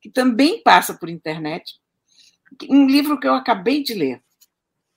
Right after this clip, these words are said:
de um rapaz do Iêmen. Esse rapaz foi criado numa família muçulmana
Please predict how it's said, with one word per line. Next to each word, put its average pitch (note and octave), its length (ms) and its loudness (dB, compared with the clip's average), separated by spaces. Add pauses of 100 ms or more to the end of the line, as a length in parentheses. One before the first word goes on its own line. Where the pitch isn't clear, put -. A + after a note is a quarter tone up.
(200)
de E3+ 520 -4
um F#3+ 100 -6
rapaz G3+ 440 0
do F#3 120 -4
Iêmen. E3+ 520 -4 (1700)
Esse C#4+ 280 0
rapaz C4+ 320 2
foi C4 140 -4
criado E3+ 500 0
numa F3+ 240 -6
família E3 460 -6
muçulmana E3+ 720 -8